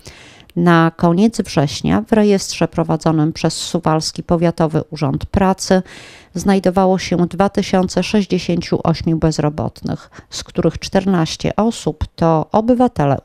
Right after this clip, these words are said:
Ukrainy. W ciągu pierwszego powakacyjnego miesiąca zarejestrowano w tak zwanym pośredniaku czterysta trzydzieści siedem osób, ale, co warto podkreślić, w tym samym czasie z powodu podjęcia pracy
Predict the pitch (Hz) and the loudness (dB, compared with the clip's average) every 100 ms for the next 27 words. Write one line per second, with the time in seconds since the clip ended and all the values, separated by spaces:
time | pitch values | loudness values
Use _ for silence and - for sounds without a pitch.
0 | _ - 180 190 151 - 123 151 - _ | _ -6 -2 0 -2 -4 -4 -6 -10 _
1 | - - 185 170 170 165 - 185 - - | -12 0 2 2 2 0 2 -2 0 -2
2 | 165 160 170 156 156 160 - 160 151 143 | -2 -2 -2 -2 -2 -4 -4 -4 -2 -2
3 | 151 156 165 202 196 190 202 196 - 214 | 0 0 0 0 0 2 2 0 2 2
4 | 196 185 - - 170 175 170 - 160 160 | 4 2 0 -2 0 0 0 -2 -4 -2
5 | 165 170 165 165 160 - 156 165 170 170 | 0 2 0 -2 -4 -4 -2 2 2 2
6 | - 170 - - - _ - 233 233 220 | -2 -4 -6 -20 -20 _ -2 2 4 2
7 | 202 190 - 180 175 - 180 - 170 165 | 0 -2 -6 -4 -4 -2 -6 -4 -2 0
8 | 160 - 139 - - - - - - - | -2 -4 -6 -6 -10 -10 -16 -20 -20 -4
9 | 180 170 165 160 - - 180 160 160 - | 0 4 4 2 -2 -6 -2 -2 -2 -6
10 | - 156 - 214 202 - 180 - - - | -6 -8 0 0 0 -2 -6 -6 -16 -20
11 | - _ - - 180 170 233 254 247 - | -20 _ -14 -2 0 2 2 4 2 2
12 | 180 - 185 - 180 175 170 - 175 160 | 0 0 -4 -2 0 0 0 0 -2 2
13 | 160 156 - 151 - 151 151 - - | 2 2 0 -4 -2 -2 -4 -4 -4